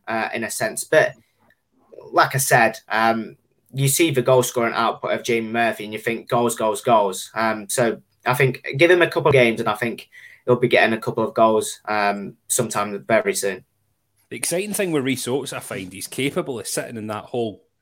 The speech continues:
Speaker 2: between the midfield and the strikers, 'cause he's got that ability. We've seen it last week, the goal that he scored, to just run. That's one thing I've always said about him. The lad runs and runs and runs, and his commitment is second to none.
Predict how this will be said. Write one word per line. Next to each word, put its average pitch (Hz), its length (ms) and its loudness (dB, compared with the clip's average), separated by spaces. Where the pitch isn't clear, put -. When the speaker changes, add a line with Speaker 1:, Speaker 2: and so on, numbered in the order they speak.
Speaker 2:
between 135 460 -6
the 123 80 -4
midfield 110 600 -6
and 95 120 -14
the - 60 -16
strikers, 110 640 -10
'cause - 100 -8
he's 123 200 0
got 139 340 0
that 127 200 0
ability. 113 420 -4
We've 104 160 -10
seen 143 260 -2
it 165 120 -2
last 107 400 -6
week, 123 280 -4
the 98 60 -12
goal 120 320 -4
that 110 100 -6
he - 60 -10
scored, 117 460 -2
to 107 80 -12
just 107 240 -12
run. 107 240 -2
That's 143 260 -4
one 147 140 -2
thing 139 240 -6
I've 110 100 -6
always 117 320 -4
said 123 260 -4
about 98 200 -8
him. 98 80 -12
The 101 80 -10
lad 131 340 -2
runs 151 480 -2
and 104 180 -10
runs 120 380 -2
and 95 140 -12
runs, 107 360 -6
and 95 80 -18
his 104 140 -14
commitment 143 580 -8
is - 120 -12
second 107 540 -10
to 107 80 -12
none. 110 300 -6